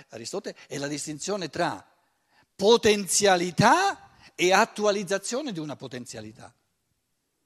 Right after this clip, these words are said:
Senza, senza questa distinzione non, non rispondi alla tua domanda, che è molto difficile. Quindi, quindi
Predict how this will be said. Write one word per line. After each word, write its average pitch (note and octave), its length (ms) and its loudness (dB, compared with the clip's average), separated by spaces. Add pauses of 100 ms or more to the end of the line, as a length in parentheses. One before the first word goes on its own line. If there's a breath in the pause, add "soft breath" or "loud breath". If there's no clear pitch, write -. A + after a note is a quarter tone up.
(300 soft breath)
Senza, F#3 460 -2
senza G#3 280 -6
questa G3+ 220 -6
distinzione F#3 500 -8
non, B2 260 -8
non B2 280 -10
rispondi D#3 420 -12
alla B2+ 80 -8
tua C3+ 140 -14
domanda, A#2 400 -14
che A2 80 -20
è G#2 40 -16
molto G#2 220 -20
difficile. G2+ 600 -20 (520 loud breath)
Quindi, F#3 440 -6 (460 loud breath)
quindi F#3 460 -6